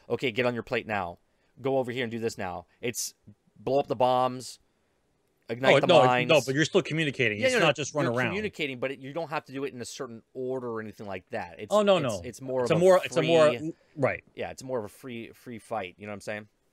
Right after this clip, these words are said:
Speaker 1: So, guys, thank you all for coming in, uh, from, from the other people's streams, from, uh, Blue Ranger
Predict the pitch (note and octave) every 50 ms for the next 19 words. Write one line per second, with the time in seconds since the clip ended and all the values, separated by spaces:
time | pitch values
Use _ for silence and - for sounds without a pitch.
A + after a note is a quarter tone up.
0 | _ _ _ _ _ _ _ _ _ _ - - - - B2 A2 G#2 - _ _
1 | _ _ _ _ _ _ - D#3 E3 D#3 - G#3 G#3 F3 G3 F#3 E3 E3 E3 E3
2 | - - D3 - - E3 D3+ C#3+ C3+ C#3 C#3+ D3 D3+ C#3 C#3 C#3+ B2+ A#2+ A#2 A2+
3 | A2+ A2 A2 G#2+ - - - C3 B2 B2 A2 - _ _ - B2+ B2+ C3 A#2+ -
4 | C#3 B2+ A#2+ G#2+ - - - B2 B2 B2 B2 A#2+ - - A2+ G#2+ G#2 G#2 G#2 G2+
5 | G2 G2 G2 F#2 A#2 C3 A#2 A#2+ A#2+ B2 A2 A2+ A#2 A#2 A#2 A2+